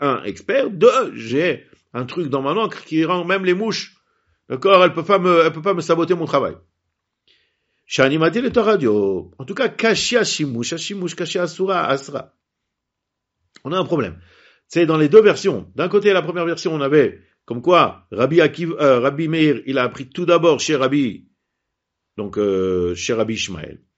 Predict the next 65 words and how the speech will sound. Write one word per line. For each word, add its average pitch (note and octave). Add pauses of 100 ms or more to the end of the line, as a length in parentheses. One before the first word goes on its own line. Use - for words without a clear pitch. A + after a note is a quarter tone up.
(400)
Et C#3
après, D3+ (400)
il A2+
a F#2+
appris A#2+
chez D#3
Rabbi D#3
Akiva. F3
Tandis G2
que A#2
dans B2+
la C3+
deuxième D3
version, D#3+
on D#3+
a C#3
d'abord D3
qu'il C#3
a, B2+
il A#2+
a, A#2
il, B2
il, A2+
il A#2
a A#2
appris A2+
chez A#2+
Rabbi A#2
Akiva. G2+ (220)
Et G2
après, E3
il -
a G3
parti, G#2
il C3
a B2
appris A#2+
chez C3
Rabbi C3
Ishmael. D#3+ (320)
De F#3+
plus, -
dans C#3
la E3+
première F#3+
version, F#3
c'est D3+
Rabbi D3+
Akiva D3+
qui C#3
a C3
interdit B2
d'utiliser A#2
aucun G#2+
kantom. F#2+
Tandis A#2+
que C3
la C3
deuxième D3
version, D#3
c'est G#2+
le, A2
c'est B2
le B2
deuxième. C#3